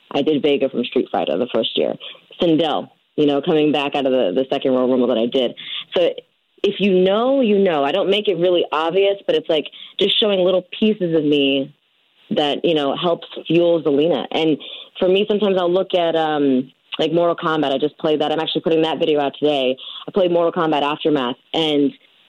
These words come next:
it's just a different side of me. I, but the side of me that's also really aggressive and Puerto Rican, yes, I get very mad when I don't win. So I start to rage on video games. I can't help it. <laughs> But,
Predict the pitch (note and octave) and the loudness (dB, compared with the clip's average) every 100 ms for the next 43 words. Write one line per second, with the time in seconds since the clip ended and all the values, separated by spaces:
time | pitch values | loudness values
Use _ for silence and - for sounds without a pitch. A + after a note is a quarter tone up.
0 | _ _ _ F#3 F#3 G3+ G3+ F3 F#3+ G3+ | _ _ _ -4 0 0 0 0 -2 0
1 | G3 E3+ F3 G#3+ F#3+ D3+ D#3+ D3 D#3 G3 | -2 -2 -2 0 0 0 -2 -4 -2 -4
2 | - _ _ - G#3+ G#3 G3 G3+ G3 F#3 | -4 _ _ -4 -2 -2 -2 0 0 0
3 | F3+ F#3 F3+ F#3 E3 F3 F3+ F3 E3+ D#3 | 0 0 0 0 2 2 2 2 0 -2
4 | - F#3+ F3+ E3+ E3+ D#3+ F3 G3 G#3 A3 | 0 0 0 0 2 2 2 2 0 0
5 | G3+ G#3 F3+ G3+ B3+ G#3+ G#3+ A3+ A#3 G3 | -2 -2 0 0 2 0 0 -2 -2 -2
6 | F#3 G3 F#3+ G3+ F#3+ C#3+ E3+ E3 F#3+ G#3 | 0 -2 -2 -2 -2 -2 -2 0 0 0
7 | G#3+ G3 G3+ G3+ F#3+ F#3 F3+ D#3 D3 C#3+ | 0 2 2 0 -2 0 0 0 -2 -2
8 | C#3 G3+ - D#3+ D#3+ A#2+ - _ _ _ | -2 -4 -4 -4 -4 -4 -10 _ _ _
9 | G#3+ | -2